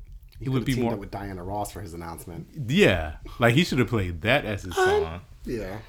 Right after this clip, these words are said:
Speaker 2: I mean, he could have got the marching band to play that. But I feel
Speaker 1: Allegedly.
Speaker 2: like <laughs> if he did that,
Speaker 1: These are all rumors.
Speaker 2: that would be more authentic because,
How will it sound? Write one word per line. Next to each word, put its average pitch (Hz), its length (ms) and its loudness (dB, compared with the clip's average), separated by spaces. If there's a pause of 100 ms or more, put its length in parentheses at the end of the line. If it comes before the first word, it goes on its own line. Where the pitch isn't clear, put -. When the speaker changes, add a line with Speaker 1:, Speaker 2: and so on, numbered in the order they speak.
(100)
Speaker 2:
I 123 80 2
mean, 117 160 2
he 151 80 -2
could 330 140 0
have 262 80 -2
got 196 120 -2
the 160 60 -2
marching 120 320 0
band 98 180 -2
to 92 40 -6
play 90 200 -4
that. 87 240 -6 (360)
But 135 320 0
I 135 160 2
feel 160 120 2
Speaker 1:
Allegedly. 117 420 -4 (140)
Speaker 2:
like - 180 2 (280)
<laughs> - 320 -18
if 117 180 4
he 151 140 6
did 120 260 6
that, 117 340 4
Speaker 1:
These 120 140 -4
are 113 80 -8
all 101 160 0
rumors. 92 380 -4 (160)
Speaker 2:
that 131 180 0
would 123 140 -4
be 123 100 -2
more 95 580 -4
authentic 85 760 -8
because, 98 680 -4